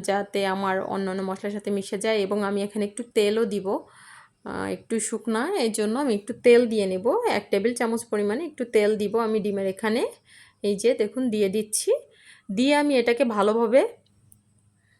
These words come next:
ভেজে নেব। আহ, ডিমটাকে টুকরো টুকরো করে, এই যে দেখুন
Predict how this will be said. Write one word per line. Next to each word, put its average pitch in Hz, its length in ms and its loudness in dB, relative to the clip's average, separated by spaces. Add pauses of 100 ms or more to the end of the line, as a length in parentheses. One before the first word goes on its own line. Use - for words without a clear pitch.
(160)
ভেজে 226 380 6
নেব। 190 220 -2
আহ, 196 840 -6 (140)
ডিমটাকে 208 720 2 (380)
টুকরো 233 260 -6
টুকরো 220 320 -2
করে, 214 380 2 (160)
এই 240 140 4
যে 240 180 -2 (500)
দেখুন 196 300 -6